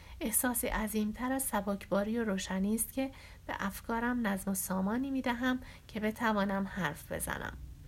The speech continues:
برای اینکه بیشتر از هر کس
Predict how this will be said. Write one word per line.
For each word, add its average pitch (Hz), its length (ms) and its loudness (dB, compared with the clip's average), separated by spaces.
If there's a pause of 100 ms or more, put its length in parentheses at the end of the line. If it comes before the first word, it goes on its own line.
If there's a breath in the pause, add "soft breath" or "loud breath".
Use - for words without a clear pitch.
(1400 loud breath)
برای 226 260 8
اینکه 262 220 2
بیشتر 269 360 2
از 320 160 2
هر 302 220 8
کس - 380 0